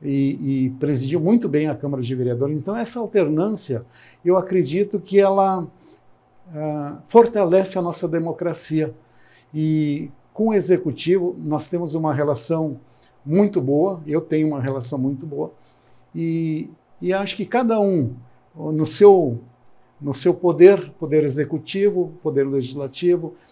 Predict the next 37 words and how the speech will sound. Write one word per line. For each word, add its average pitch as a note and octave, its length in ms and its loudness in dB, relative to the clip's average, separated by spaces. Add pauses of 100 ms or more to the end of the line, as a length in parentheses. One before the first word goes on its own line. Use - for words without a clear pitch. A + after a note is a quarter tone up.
(140)
nós D3+ 200 -4
temos D#3+ 260 -4
que D#3+ 100 -12
ter D3+ 200 0
muito D3+ 340 -2
respeito E3+ 640 -4 (460)
e F#3 100 -8
também G#3 580 2 (340)
ah, F3+ 680 -2
acho F3 140 -4
que F#3+ 80 -6
colaborar F#3+ 680 2
para D#3+ 180 -8
que F3 120 -6
a D#3 40 -2
nossa D3+ 260 -4
cidade, C3+ 680 -2 (440)
ela D3+ 580 0
cada E3+ 240 2
vez, D#3+ 440 -2 (360)
eh, B2+ 120 -4
melhore D3+ 520 4
mais. C3+ 480 -4 (240)
Temos C#3+ 280 0
muitas F3+ 420 0
demandas C#3+ 480 -2
na C3 120 -2
cidade C3 480 -4
aí, C3 80 0
então D#3 360 -2 (340)
temos F3 200 -4
que - 40 -20
estar F#3+ 220 0
aí F3+ 160 0
também F3+ 380 -2 (320)
para G3 180 0
apoiar G#3 500 0